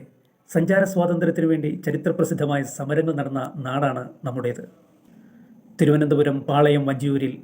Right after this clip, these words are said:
രാഷ്ട്രീയ പ്രസ്ഥാനത്തിൻ്റെ പ്രധാന സമ്മേളനത്തിന് റോഡ് ഗതാഗതം തടസ്സപ്പെടുത്തിക്കൊണ്ട് ഒരു സ്റ്റേജ്. ഗതാഗതം തടസ്സപ്പെടുത്തിക്കൊണ്ട്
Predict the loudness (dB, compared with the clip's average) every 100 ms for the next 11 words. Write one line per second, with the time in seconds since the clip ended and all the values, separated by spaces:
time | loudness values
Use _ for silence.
0 | -2 -2 0 0 0 -2 -2 -4 -2 -2
1 | -2 -2 0 -2 -2 -2 -2 -2 -2 -4
2 | -6 -4 -2 0 0 0 -2 -4 -6 -4
3 | -4 -4 -4 -4 -6 -6 -4 -4 -4 -4
4 | -4 -6 -12 -8 -6 -6 -10 -18 -20 -20
5 | -20 -20 -20 -20 -2 2 6 6 4 2
6 | 2 0 -2 0 0 -2 -2